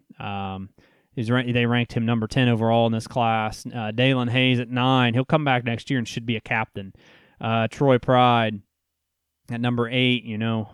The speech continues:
you know, Pride's just been, you know, invaluable, you know, converted track guy. You know, it's hard to convert those track guys from that straight line speed. And he's been one of the guys that's been able to do it, especially at corner with all the change of direction you need. It's, it's really incredible what he's done.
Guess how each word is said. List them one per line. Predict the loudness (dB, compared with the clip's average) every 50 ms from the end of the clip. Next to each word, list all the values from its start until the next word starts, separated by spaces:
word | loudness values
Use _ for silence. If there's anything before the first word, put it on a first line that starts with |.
| -20 -20
you | -20 -20 _ _ -20 -20 -20 _ _ _ _ _ _ _ -18
know, | -16 -16 -16 -18 _ _ _ _ _ _ _ _ _ _ _ _ _ _ _ _
Pride's | -6 -2 0 2 2 0 0 -2
just | -4 -4 -4 -2
been, | -2 0 0 0 -2 -4 -6 -10 _ _ _ _ _ _ _ _ _
you | -8 -2
know, | 2
invaluable, | 4 4 6 6 4 4 4 0 -4 -10 -16 -20 _ -14
you | -10 -8
know, | -8 -8 -10 -12 _ _ _ _ _ -2
converted | 0 0 2 4 6 6 8 8 8 6 6 2 0
track | 0 2 4 4 4 2 _
guy. | 0 2 4 4 4 4 4 4 4 4 2 2 0 -2
You | -4 -4 -4
know, | -2 -4
it's | -4 0
hard | 2 2 2
to | 2 0
convert | -2 0 0 2 0 2
those | 0 -2 -2
track | 0 0 2 2 2 0
guys | -2 -2 -2 -2 -4
from | -4 -6 -6
that | -6 -6 -6
straight | -6 -2 0 0 0 0
line | -2 0 2 2 0
speed. | 0 -2 -2 0 2 2 2 2 0 -4
And | -8 -12 _ -20 -20 _ _ _
he's | -6 -4 -2 2 2
been | 4 4
one | 4 4
of | 2
the | 2
guys | 2 2 4 4 2
that's | 2 -2 -4
been | -2 0
able | 2 2 2
to | 2 2
do | 0
it, | 0 -2
especially | -4 -2 -2 -2 0 0 -2
at | -2
corner | -2 -6 -6 -4 -4 -2 -2 -4 -6
with | -6 -6
all | -4 -2 2
the | 0 0
change | 0 2 0 0 0 0
of | -4 -6
direction | -6 -8 -6 -6 -6 -6 -6 -8 -8 -8
you | -8 -10 -10
need. | -10 -8 -8 -8 -8
It's, | -8 -10 -12 -12 -12
it's | -12 -10 -4 0
really | 2 4 4 4 4
incredible | 2 0 -2 0 0 0 0 -2 -2
what | -4 -4 -4
he's | -4 -2 -2 -2 -2
done. | -2 -2 -2 -2 -4 -6